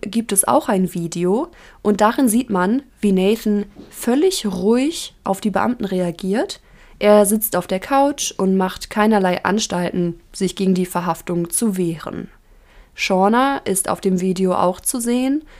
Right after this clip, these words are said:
und wieder sieht sie einfach leicht belustigt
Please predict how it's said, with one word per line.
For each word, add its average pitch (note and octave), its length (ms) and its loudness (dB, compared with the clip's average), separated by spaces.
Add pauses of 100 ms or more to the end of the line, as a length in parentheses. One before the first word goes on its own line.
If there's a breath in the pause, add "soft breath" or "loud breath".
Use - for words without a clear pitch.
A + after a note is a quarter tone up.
(280 soft breath)
und G#3 440 2
wieder C#4 600 0 (480)
sieht A3 340 0
sie - 220 -2
einfach B3 800 0 (540 loud breath)
leicht A3+ 560 2
belustigt A3+ 880 -2